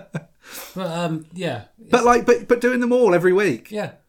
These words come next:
Speaker 2: Like, you just don't
Speaker 1: And
Speaker 2: need
Speaker 1: they have,
Speaker 2: it.
Speaker 1: they have, like, nine matches on Dark and then eight matches on Elevation. And then
Speaker 2: Yeah, and you, but you're bringing guys like Kenny Omega onto those shows and stuff. Like, what, what is Dark then? 'Cause I thought Dark was meant to be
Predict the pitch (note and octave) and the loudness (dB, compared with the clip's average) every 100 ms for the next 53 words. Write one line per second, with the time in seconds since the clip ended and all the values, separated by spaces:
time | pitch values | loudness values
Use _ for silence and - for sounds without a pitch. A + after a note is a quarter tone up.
0 | _ F#3+ G3+ - G#3+ B3 B3 A#3+ A#3 A#3 | _ -6 -4 -4 -4 -4 -2 0 0 -2
1 | F3+ F#3+ G#3+ G3 F3+ F#3 B2 A2+ - F#3 | -6 -2 0 2 2 2 -2 -6 -10 -8
2 | F3 E3+ F3 F3 E3+ E3 D#3 D#3 D#3 D#3+ | -4 -4 -4 -2 -2 -2 -8 -12 -12 -10
3 | F3+ E3+ D3+ C3+ C#3 C#3+ D#3+ D#3+ D3+ D3 | -8 -8 -8 -12 -14 -12 -14 -14 -16 -16
4 | D3 D#3 D#3 E3+ E3+ - C#3+ A#2+ A#2+ C3 | -14 -12 -12 -10 -12 -12 -14 -14 -10 -4
5 | D#4+ E4+ - _ C4 C#4+ - C4+ B3+ C4 | -2 -2 -6 _ -2 0 0 -4 -2 -2
6 | C#4 C4+ B3 A#3 G#3+ - A#3 A3+ A3+ A3+ | -2 0 0 -2 -4 0 2 2 2 0
7 | B3 B3+ A3+ G#3 D#3 D#3+ D3 C3+ D3+ C3 | -2 -2 -2 -2 -6 -6 -6 -4 -4 -4
8 | A#2+ C3 - A#2+ G#2 - F#3 - - A3+ | -4 -6 -6 -8 -8 -6 -6 -6 -8 -8
9 | - - _ _ A#3+ A3+ C4 C4+ C4+ - | -8 -20 _ _ -8 -4 -2 0 -2 0
10 | B3 B3 A#3 - B2 G#2+ G#2 - _ _ | -2 -2 -4 -4 -4 -4 -12 -18 _ _
11 | - F3+ G3 B3+ A3 A3+ G#3+ G#3+ F3+ G3+ | -8 -6 -2 -2 -2 -2 -4 -2 -6 -6
12 | - F3 G3 F#3+ F#3 E3+ | -4 -4 -2 -2 -4 -8